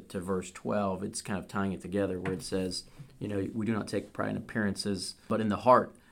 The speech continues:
It's 'cause it says, "So that you will have an answer for those who take pride in appearance and not in the heart." And if, you know, we're beside ourselves, it's for God. And if we are for sound mind, it's for you. And then he kind of ends it beca-, by saying, "We're, we're all dead.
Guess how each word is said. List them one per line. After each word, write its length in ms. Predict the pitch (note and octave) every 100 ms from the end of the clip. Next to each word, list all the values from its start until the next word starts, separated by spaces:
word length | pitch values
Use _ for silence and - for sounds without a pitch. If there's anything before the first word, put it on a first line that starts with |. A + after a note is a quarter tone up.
| -
It's 140 | -
'cause 160 | - A2
it 100 | F#2+
says, 280 | - G2+ F#2+
"So 140 | - -
that 160 | A2+
you 180 | A#2+ D3+
will 120 | C#3
have 240 | A#2+ C3+ B2
an 100 | A#2
answer 400 | B2 C3 C3 B2+
for 120 | A#2
those 240 | A2+ G#2+
who 80 | A#2+
take 260 | A#2+ G2 -
pride 280 | B2+ B2+
in 80 | C#3+
appearance 420 | - G#2+ G2 G2
and 200 | - A2
not 260 | G#2 A#2 C#3+
in 120 | C3
the 100 | G#2
heart." 320 | G#2 F#2 F#2 - - - -
And 80 | A#2
if, 160 | A#2
you 60 | A#2+
know, 100 | A2
we're 140 | G#2
beside 380 | F#2+ G2+ A2+ A2
ourselves, 320 | A2 A2 G#2
it's 80 | G2+
for 120 | -
God. 220 | G2 G2+ G2
And 60 |
if 100 | G2+
we 80 | G#2
are 60 | G#2+
for 140 | -
sound 280 | - A#2 G#2+
mind, 160 | G#2 G2+
it's 80 | -
for 60 |
you. 280 | G2+ B2 C3 - - -
And 100 | A2+
then 80 | A2+
he 60 |
kind 200 | A2 A#2+
of 60 | A2
ends 220 | A2+ A#2
it 280 | G#2 - -
beca-, 280 | A#2 A2+ A2+
by 120 | G#2
saying, 580 | G2 A#2+ G#2 G#2 G2+ A2 - - _ -
"We're, 140 | B2+
we're 260 | A#2+ B2 C3+
all 120 | B2+
dead. 440 | - C#3 - -